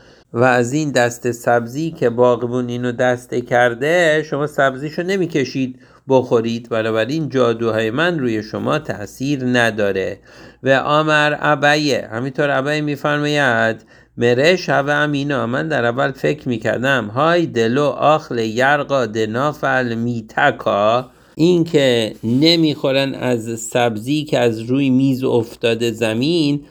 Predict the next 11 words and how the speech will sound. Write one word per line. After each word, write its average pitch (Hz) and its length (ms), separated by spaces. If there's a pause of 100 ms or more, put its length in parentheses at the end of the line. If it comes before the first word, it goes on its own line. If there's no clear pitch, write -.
(240)
میشوم 139 580
مه 139 120
ایسو 165 500
تا 156 240
به 135 100
خاطری 135 380
که 156 160
مکروه 156 840
شده." 107 560 (380)
آملی 113 600
مر، 156 480